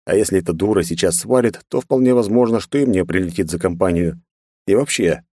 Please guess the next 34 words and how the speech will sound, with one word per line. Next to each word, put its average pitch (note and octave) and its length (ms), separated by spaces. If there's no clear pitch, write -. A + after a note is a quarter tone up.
он A2+ 140
же A2+ 100
сказал, G#2+ 380
что - 160
ректор G2 320
навалил F#2+ 340
ему F#2 160
лишней F#2+ 260
бумажной F#2 380
работы. A#2+ 440
Так A2 160
какого E3 340
хрена C3+ 380
он A2+ 100
расселся A#2 420
в - 60
кафе?» C#3+ 420
«А G#2+ 160
теперь C3 320
расскажите-ка C#3+ 800
мне, A#2 400
почему C#3+ 560
вы C3+ 220
не A#2+ 140
на B2 120
занятиях B2+ 560
у A#2 60
Фёдора A#2+ 340
Александровича A2 720
Макота? A2 540
А G2 140
вы, C3+ 160
София B2+ 380
Алексеевна, B2 640